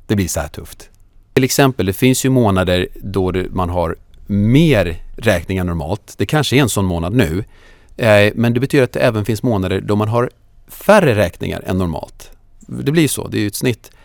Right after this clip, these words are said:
Och då, de månaderna, då kan man ju passa på att spara lite extra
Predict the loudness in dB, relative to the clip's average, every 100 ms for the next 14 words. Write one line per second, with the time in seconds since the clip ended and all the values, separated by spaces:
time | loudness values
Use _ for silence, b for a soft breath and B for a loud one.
0 | b b -6 -2 0 2 4 6 4 0
1 | -8 -14 -16 -12 -2 0 0 -2 -2 -2
2 | -2 -4 -4 -4 -4 -2 -4 -10 -6 -6
3 | -2 0 0 -2 -8 -8 -8 -8 -8 -4
4 | -4